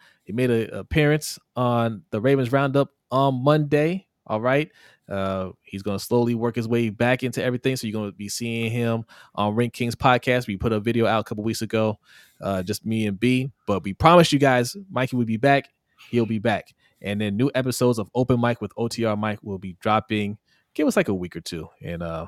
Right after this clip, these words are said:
we'll be putting them out. All right. He says, "Boy, don't move the needle for me either, B." Yeah.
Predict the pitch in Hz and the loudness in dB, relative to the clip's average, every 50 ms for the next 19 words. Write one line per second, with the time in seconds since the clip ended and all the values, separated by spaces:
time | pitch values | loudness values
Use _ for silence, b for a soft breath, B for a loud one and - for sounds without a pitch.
0 | - _ - 107 101 101 92 - 107 - 80 82 71 71 64 - _ - _ _ | -14 _ -8 -6 -6 -6 -6 -6 -8 -8 -8 -12 -12 -14 -16 -18 _ -20 _ _
1 | _ _ - - 85 90 87 - - _ _ _ _ _ _ _ _ _ _ _ | _ _ -10 -8 -6 -6 -6 -8 -12 _ _ _ _ _ _ _ _ _ _ _
2 | _ _ _ b b b b - 101 101 - 123 113 110 110 110 107 101 95 - | _ _ _ b b b b -6 -4 0 2 2 4 4 4 4 2 0 -2 -6
3 | - _ 113 120 131 131 127 127 123 123 - - _ _ _ 120 113 113 113 - | -4 _ 4 6 8 8 8 6 4 2 0 -6 _ _ _ 2 2 2 2 0
4 | 123 123 123 113 107 107 107 113 117 117 113 110 110 107 - - 113 107 104 101 | 2 2 2 2 2 0 0 0 0 2 2 2 2 0 0 0 0 2 2 2
5 | 95 90 - - b b b b b b b b - 110 120 117 107 104 95 - | 0 -2 -6 -10 b b b b b b b b -2 0 2 2 2 0 -2 -4
6 | 113 107 90 92 87 85 87 92 90 98 - _ _ _ _ _ _ _ _ _ | -4 -4 -4 -4 -6 -6 -6 -6 -6 -8 -12 _ _ _ _ _ _ _ _ _
7 | _ _ - - 113 131 151 156 | _ _ -10 -6 -2 -2 -2 -2